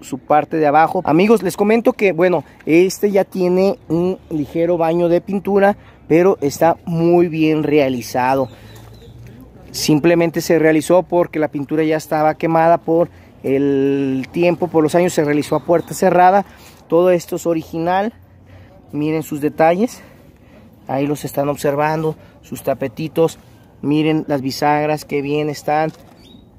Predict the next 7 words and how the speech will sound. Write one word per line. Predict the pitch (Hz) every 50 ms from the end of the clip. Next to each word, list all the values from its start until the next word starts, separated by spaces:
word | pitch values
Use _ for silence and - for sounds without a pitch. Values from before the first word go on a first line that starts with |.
| _ - - - - - - - - - -
La | 117 120 117 117
vestidura. | 120 151 170 170 - - 160 160 143 135 147 156 160 165 190 196 - - - - _ _ _ _ _ _ _ _ _ - - _ 185 170 - - _ _ 143 151 160 180 - - - - - 131 - - 139 - - - - -
Totalmente | - 123 120 117 - - 139 143 151 156 151 147 151 151 151 156 - - 160 160 151 - - - - - - -
original | 131 135 139 135 - - 143 139 139 147 147 147
de | 151
su | 143 - - 147
época. | 143 147 - - 165 151 - 180 180 180 -